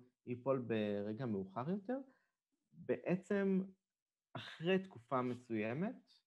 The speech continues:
זאת אומרת, זה, זה התחיל אצלי איזשהו תהליך של הבנה, שקודם כל אני צריך ללמוד יותר,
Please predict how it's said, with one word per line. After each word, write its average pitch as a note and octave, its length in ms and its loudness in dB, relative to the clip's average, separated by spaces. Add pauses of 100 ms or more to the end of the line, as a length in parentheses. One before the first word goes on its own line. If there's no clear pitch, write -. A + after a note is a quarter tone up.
(140)
זאת - 80 -20
אומרת, G#2 260 -4
זה, - 180 -8
זה B2+ 140 0
התחיל F3 420 2 (160)
אצלי C#3 240 -4
איזשהו B2+ 240 -6
תהליך A#2 320 -2
של G2 180 -4
הבנה, F#2+ 420 -4 (480)
שקודם E3 800 0
כל D3+ 240 2
אני A#2+ 220 0
צריך A2 540 -4 (440)
ללמוד A2+ 480 2
יותר, A2+ 400 0